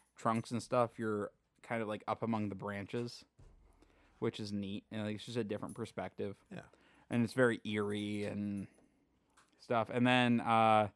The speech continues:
Speaker 1: we went on this, uh, so the second dive, we went out and we followed these lines and we found, like, a sunken boat and some other stuff that was, like, some statues and cool stuff that people had dropped. But my dad and I kept accidentally swimming in a circle.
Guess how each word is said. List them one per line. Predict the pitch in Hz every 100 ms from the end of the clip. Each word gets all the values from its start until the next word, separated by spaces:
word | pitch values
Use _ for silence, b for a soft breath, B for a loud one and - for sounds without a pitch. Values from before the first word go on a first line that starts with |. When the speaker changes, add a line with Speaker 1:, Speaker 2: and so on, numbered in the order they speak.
| B B B
Speaker 1:
we | 135
went | 135 143
on | 139
this, | 131 120 - -
uh, | 127
so | 120 131
the |
second | 120 185 190 151
dive, | 139 131
we | 131
went | 123 123
out | 120 117 -
and | 117
we |
followed | 107 131 131
these | 123
lines | 117 117 117 117 113
and | 117
we | 110
found, | 107 120 120 117 117 107 b b b
like, | 120 110
a |
sunken | - 147 139 107
boat | 107 113 107 -
and | 110 107 107 104 104 101
some | 113
other | 117 113
stuff | 110 - 113 -
that | 110 90
was, | 113 110 107
like, | - 110 107
some | 120
statues | - 104 92 - 110 98 104 104 101 98
and | 107 107 101 b b b b -
cool | 127
stuff | - 117
that | 117
people | 120 110
had | 117
dropped. | 113 123 123
But | 123 - B B B B
my | 123
dad | 120 135
and | 147
I | 139
kept | 139 117
accidentally | 120 120 - 120 123
swimming | 123 120 123
in | 113
a | 104
circle. | - 104 127